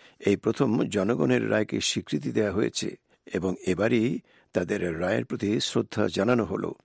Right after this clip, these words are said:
এসব নির্বাচন বার্মায় গণতন্ত্রের পথে একটি গুরুত্বপূর্ণ পদক্ষেপ, যেখানে সবার অধিকারের প্রতি শ্রদ্ধা প্রদর্শন করা হয়েছে। বার্মার প্রধান বিরোধী দল এনএলডি বা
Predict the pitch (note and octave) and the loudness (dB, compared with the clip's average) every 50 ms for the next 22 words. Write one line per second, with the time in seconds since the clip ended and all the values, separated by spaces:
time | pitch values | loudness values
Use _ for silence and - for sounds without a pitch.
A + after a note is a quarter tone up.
0 | _ _ _ _ _ _ - - A#2+ - - C3 A2+ A2 A#2 A#2 G2+ - D3+ F3+ | _ _ _ _ _ _ -2 0 2 4 6 4 4 6 4 4 4 4 2 0
1 | F3 - - E3 E3+ F#3 F#3+ E3 C3 B2 B2+ C3 C3 C3+ C3+ C3 B2+ A#2 A#2+ A#2 | 0 0 0 0 0 0 2 2 2 2 4 4 4 4 4 4 2 2 2 2
2 | B2 B2 - D3 C3+ C3 - D3 C3 B2 B2 A#2+ - C3+ B2+ - - - - - | 2 2 0 0 0 0 0 -2 0 0 0 0 -2 -2 -4 -2 -4 -6 -6 -8
3 | - - - - G2+ - - - F2 - G2 G2 C3+ - - - - A#2 C3 A#2 | -14 -6 -4 -4 -2 -2 -4 -6 -4 -2 -2 -2 -2 -4 -6 -6 -2 0 2 2
4 | A#2 A2+ - C#3+ C3 A#2+ A#2 - - - E2+ - - - _ _ - - - - | 2 2 2 2 2 2 0 -4 -4 -8 -8 -8 -10 -18 _ _ -20 -12 -6 -2
5 | G2+ - A2+ A2 G#2 F#2 - - A2 F#2+ G2+ G#2 A2 - - E2+ F2 A#2 - A#2+ | -2 0 0 0 0 0 -2 -2 0 0 0 0 0 0 -2 -2 -2 0 2 2
6 | A2+ A#2 A#2+ - - A#2 - G2 F#2+ G#2+ - - - A2+ G#2 - A#2 A2+ - - | 2 2 2 0 -4 -6 -4 -2 -2 -2 -2 -2 -2 -4 -2 0 0 -2 -2 -2
7 | A2 A2+ B2+ - - - A#2+ G#2 - - G2+ G2 F#2+ E2 G2 G#2+ F#2+ - - A#1 | -4 -4 -2 -2 0 0 -2 -2 -2 -2 -2 -2 -2 0 0 0 0 0 -2 -4
8 | G1+ G1+ - _ _ _ _ _ _ F#2 E2 G#2+ A#2+ C#3+ F3 F3+ F3 F3 - - | -4 -6 -8 _ _ _ _ _ _ -4 2 4 4 4 4 4 2 2 0 0
9 | D#3+ D#3+ D#3+ D#3 D#3+ - D3 D3 C#3 C#3+ C#3+ B2+ C#3 D#3 C#3+ A#2+ G2 - - _ | 4 4 6 6 4 2 2 0 2 2 2 2 4 4 4 2 2 -2 -4 _
10 | _ _ - B2 C3+ C#3 - - A#2 A#2+ A#2+ G#2+ G2+ D3+ D3 A#2+ G#2 - - _ | _ _ 4 4 6 6 6 6 6 6 6 6 4 2 2 2 0 -2 -4 _
11 | _ _ _ _ - F2+ F2 G#2 G2+ F#2+ - | _ _ _ _ -6 -2 2 2 2 2 0